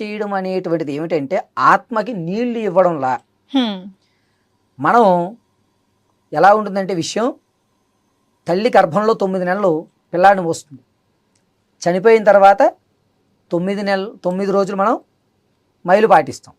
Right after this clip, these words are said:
Speaker 1: పదో రోజు అంటే అక్కడ పదో నెల గర్భం దాల్చిన తర్వాత పదో నెల ఏమవుతుందంటే సర్జరీ అయ్యి డెలివరీ తీసి బేబీని బయట తీసుకొస్తారు. ఇక్కడ పదో రోజు ధర్మోదకాలు అని నీళ్లు వదులుతారు.
Speaker 2: హ్మ్.
Speaker 1: అక్కడ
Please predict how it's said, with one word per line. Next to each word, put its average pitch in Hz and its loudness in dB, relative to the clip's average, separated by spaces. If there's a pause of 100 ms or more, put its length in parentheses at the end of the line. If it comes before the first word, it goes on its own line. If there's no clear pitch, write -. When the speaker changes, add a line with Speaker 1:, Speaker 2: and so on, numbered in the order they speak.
(600)
Speaker 1:
పదో 233 8
రోజు 247 4 (260)
అంటే 185 -2
అక్కడ 208 2
పదో - 2
నెల 170 0 (140)
గర్భం 175 2
దాల్చిన 190 4
తర్వాత 196 -2
పదో 185 2
నెల 196 0
ఏమవుతుందంటే 190 0 (640)
సర్జరీ 185 -4
అయ్యి 208 -4
డెలివరీ 196 -4
తీసి 196 -10 (300)
బేబీని 202 -2
బయట 190 4
తీసుకొస్తారు. 175 -6 (200)
ఇక్కడ 233 0 (140)
పదో 226 8
రోజు 233 4
ధర్మోదకాలు 208 4
అని 226 4
నీళ్లు 233 0
వదులుతారు. 160 -2
Speaker 2:
హ్మ్. 254 0
Speaker 1:
అక్కడ 208 4